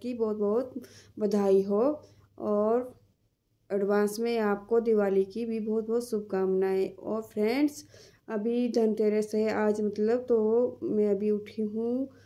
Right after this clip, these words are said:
लेट ही उठी हूँ। हमारी ठंड हो चुकी है काफ़ी, तो आज छुट्टी है। आज से राजीव को एक हफ्ते की छुट्टी हुई है, तो अब वहाँ आज हम लेट ही उठे हैं। और अब कर लेते हैं काम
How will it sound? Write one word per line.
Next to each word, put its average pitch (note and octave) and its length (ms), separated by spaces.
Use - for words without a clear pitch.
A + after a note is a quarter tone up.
लेट A3+ 300
ही B3 60
उठी A#3+ 260
हूँ। B3 240
हमारी G#3+ 300
ठंड G#3+ 260
हो A3+ 140
चुकी G#3 380
है G#3 100
काफ़ी, G#3 440
तो A#3+ 240
आज G#3+ 260
छुट्टी A3+ 400
है। B3+ 180
आज A3+ 280
से A#3+ 200
राजीव G#3 340
को B3 400
एक A3 240
हफ्ते A3 260
की B3 200
छुट्टी G#3 360
हुई G#3 340
है, C4+ 180
तो A#3 120
अब A3 180
वहाँ A3+ 220
आज A#3 240
हम A3+ 180
लेट A3 300
ही A#3 180
उठे A3 280
हैं। A3+ 240
और G#3+ 340
अब G#3 300
कर G#3+ 100
लेते G#3 320
हैं G#3 320
काम G3+ 320